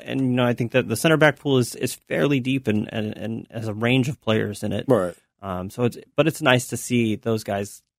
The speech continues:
Speaker 1: get the recognition for
Speaker 2: Yeah.
Speaker 1: the seasons that they had last
Speaker 2: And
Speaker 1: year.
Speaker 2: it's not crazy that these guys could get called in for a friendly, or they, they could be, one or both of them might be a Gold Cup player.
Speaker 1: Yeah.
Speaker 2: Which is this year, correct?
Speaker 1: Yes.
Speaker 2: Yes.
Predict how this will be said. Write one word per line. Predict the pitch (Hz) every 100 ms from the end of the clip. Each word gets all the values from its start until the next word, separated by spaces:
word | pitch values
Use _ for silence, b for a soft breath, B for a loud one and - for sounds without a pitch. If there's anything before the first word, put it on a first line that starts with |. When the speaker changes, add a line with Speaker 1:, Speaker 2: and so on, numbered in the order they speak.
| -
Speaker 1:
get | 127
the | 127
recognition | 113 107 104 107 107 104
for | 302
Speaker 2:
Yeah. | 240
Speaker 1:
the |
seasons | 190 120 117 107
that | 113
they | 107
had | 104 98
last | 95 87 -
Speaker 2:
And | 233
Speaker 1:
year. | 247
Speaker 2:
it's | -
not | 254 233
crazy | 226 196 190
that | 175
these | 156 151 131
guys | 143 127
could | 135 120
get | 120
called | 123 113
in | 110
for | 101 110
a | 98
friendly, | 110 104 104 101
or |
they, | 101 98 -
they | -
could | 98 _ - 107
be, | 107 110 101 98 92 - _ _ _ _
one | 117 110
or | 104
both | 104 101
of | 107
them | 101
might | 101 101 101
be | 101
a |
Gold | 98 101 -
Cup | 101 98
player. | 107 101 98 - -
Speaker 1:
Yeah. | 113 104 - _
Speaker 2:
Which | 117 -
is | 110 98
this | 123 117
year, | 98 110 -
correct? | 101 123 - _ _ _ _ -
Speaker 1:
Yes. | 117 -
Speaker 2:
Yes. | 117 95 -